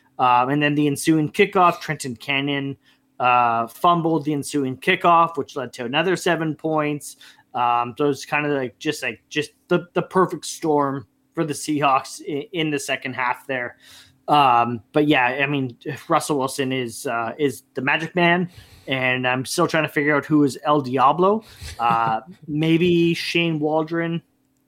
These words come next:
maybe, uh, like, can D K Metcalf and Tyler Lockett share El Diablo? Like, I'm not quite sure, but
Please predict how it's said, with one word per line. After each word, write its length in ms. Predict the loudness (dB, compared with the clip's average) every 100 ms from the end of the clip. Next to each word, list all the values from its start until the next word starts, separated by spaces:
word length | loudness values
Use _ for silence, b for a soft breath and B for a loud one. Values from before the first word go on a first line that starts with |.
| _ -20 -12
maybe, 380 | -4 -2 0 0
uh, 180 | -2 0
like, 220 | -4 -6 _
can 220 | -6 -4 -2
D 160 | -4
K 140 | -2 -2
Metcalf 420 | -2 -2 -2 -4
and 100 | -4
Tyler 240 | -2 -2
Lockett 380 | -2 -4 -6 -8
share 460 | -2 0 2 0 -2
El 120 | -2
Diablo? 560 | 0 4 4 2 2 2
Like, 200 | 0 -2
I'm 140 | -2 0
not 180 | -2 -2
quite 240 | -8 -4
sure, 300 | 2 2 2
but 240 | 0 -4